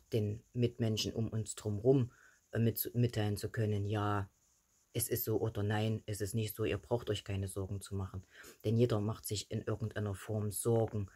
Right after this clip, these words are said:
äh, wenn er erfährt, dass er, äh, mit jemandem in Kontakt,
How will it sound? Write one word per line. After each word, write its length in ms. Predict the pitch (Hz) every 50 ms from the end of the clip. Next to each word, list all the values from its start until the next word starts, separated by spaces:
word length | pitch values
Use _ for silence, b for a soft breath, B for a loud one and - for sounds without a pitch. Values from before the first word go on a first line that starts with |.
| B B B B B -
äh, 240 | - 113 110 104 101
wenn 140 | 113 113 110
er 140 | 104 104 98
erfährt, 520 | - 104 95 - 117 107 104 104 104 -
dass 160 | 107 101 - -
er, 460 | - 104 104 104 101 101 101 98 -
äh, 280 | - 107 107 104 104 104
mit 220 | 104 107 104 -
jemandem 320 | - 110 107 107 104 104 85
in 120 | 98 107
Kontakt, 580 | - 107 98 - - 110 - - _ - - -